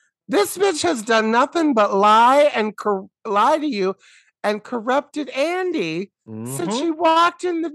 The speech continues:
Speaker 1: door.
Speaker 2: Yeah.
Speaker 1: Pippa's not nice, Tootie.
Speaker 2: No,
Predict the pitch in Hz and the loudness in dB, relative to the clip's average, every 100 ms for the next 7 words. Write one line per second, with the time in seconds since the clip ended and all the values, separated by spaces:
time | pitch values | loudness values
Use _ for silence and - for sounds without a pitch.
0 | 277 359 359 381 349 165 98 - _ _ | -6 -2 0 0 2 0 -2 -10 _ _
1 | _ 190 277 285 92 62 - _ _ 415 | _ -10 -8 -8 -10 -14 -18 _ _ -2
2 | 415 440 381 - 277 233 - 226 294 330 | 0 -2 -2 -4 -2 -2 -2 -2 0 2
3 | 392 359 - - - 160 135 123 110 95 | 2 -2 -6 -14 -8 -6 -4 -6 -8 -10
4 | _ - 156 180 240 349 262 92 | _ -8 -4 -2 -2 -4 -4 -6